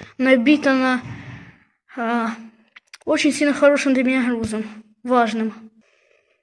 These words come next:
Понятно. Зачем мне надо было учиться стрелять? Ну, просто я хочу, чтобы вы вместе с Джеймсом кое-что сделали.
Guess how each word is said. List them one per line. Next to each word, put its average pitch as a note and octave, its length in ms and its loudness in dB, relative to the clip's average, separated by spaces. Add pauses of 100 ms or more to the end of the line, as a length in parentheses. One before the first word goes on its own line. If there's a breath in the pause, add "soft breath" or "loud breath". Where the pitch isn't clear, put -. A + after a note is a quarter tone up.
(240)
Понятно. A#3 680 -2 (840 loud breath)
Зачем A#3 300 -2
мне D4 100 2
надо C4+ 200 4
было B3 120 4
учиться B3+ 380 -4
стрелять? G#3+ 480 -4 (1500)
Ну, E4 480 6 (1700 loud breath)
просто E4 300 4
я D#4 40 6
хочу, D4+ 120 2
чтобы D4+ 220 0
вы D4+ 60 0
вместе D4+ 340 2
с B3+ 40 -6
Джеймсом C#4+ 380 0
кое-что C#4+ 360 -2
сделали. C4 600 2